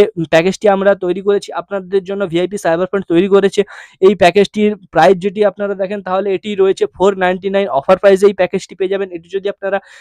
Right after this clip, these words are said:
মার্কেট ভ্যালু দেখেন তাহলে এক হাজার নশো নিরানব্বই টাকার এটি এমআরপি রয়েছে, এটির সেলিং প্রাইস রয়েছে আটশো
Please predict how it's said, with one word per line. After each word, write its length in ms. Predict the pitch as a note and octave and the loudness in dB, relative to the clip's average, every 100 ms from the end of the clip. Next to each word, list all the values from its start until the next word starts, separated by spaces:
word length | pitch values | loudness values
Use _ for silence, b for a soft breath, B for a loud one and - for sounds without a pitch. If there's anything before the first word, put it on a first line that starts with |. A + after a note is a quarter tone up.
| B - | B -2
মার্কেট 380 | D3+ F3+ G#3+ G3+ | 0 2 2 4
ভ্যালু 200 | F#3+ G3 | 4 4
দেখেন 240 | G3 G3+ G3 | 4 0 0
তাহলে 320 | E3+ F#3 G3+ - | 0 2 0 0
এক 200 | D#3 F#3 | 0 0
হাজার 300 | F3+ F#3 G3+ G3 | 0 -2 0 -2
নশো 320 | F3 F3 - | -2 -6 -4
নিরানব্বই 400 | G3 F3 F#3 F#3+ | -4 -4 -4 -4
টাকার 280 | F#3 F#3+ G3 | -4 -2 -2
এটি 180 | F3+ F3 - | -2 -6 -8
এমআরপি 360 | D3 E3+ - G#3 | -2 -2 0 4
রয়েছে, 300 | G#3 G3 G#3 G3+ b b F3+ | 6 6 2 0 b b -4
এটির 260 | F3 G#3 - | -2 -4 -4
সেলিং 240 | E3+ G3 G#3 | -2 0 -2
প্রাইস 240 | F#3+ G3 F#3+ | -2 -2 0
রয়েছে 340 | G3 G3 F#3 G#3 G3+ B B | 0 0 2 0 -2 B B
আটশো 360 | D3 F3+ - | 2 2 0